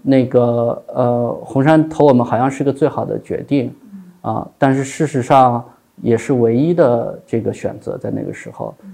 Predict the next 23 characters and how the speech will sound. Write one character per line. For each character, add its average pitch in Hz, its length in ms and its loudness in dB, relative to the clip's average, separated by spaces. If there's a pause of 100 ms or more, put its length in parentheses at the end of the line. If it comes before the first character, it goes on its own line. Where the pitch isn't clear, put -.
(120)
而 139 100 0
且 139 140 2
当 147 180 2
时 151 100 -2
最 156 220 4
重 170 160 4
要 156 180 6
的 120 440 2 (100)
一 127 140 -2
个 131 160 2
契 135 280 -4
机 120 220 -4
之 147 240 -4
一 160 180 -2
吧， - 220 -2
一 135 100 -2
个 156 80 6
当 156 140 8
然 151 120 8
是 147 140 -4
因 139 140 2
为， 127 260 2 (360)
呃， 117 580 -2